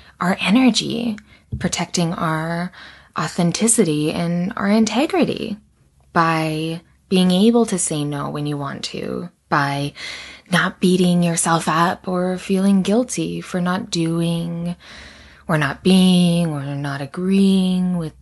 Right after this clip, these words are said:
the same things as someone else you love even, or even just somebody that you work with or an acquaintance.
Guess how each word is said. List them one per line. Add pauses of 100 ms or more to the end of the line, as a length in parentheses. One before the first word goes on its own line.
the
same
things
as
someone
else (320)
you
love
even, (400)
or
even
just
somebody (320)
that
you
work
with
or
an
acquaintance.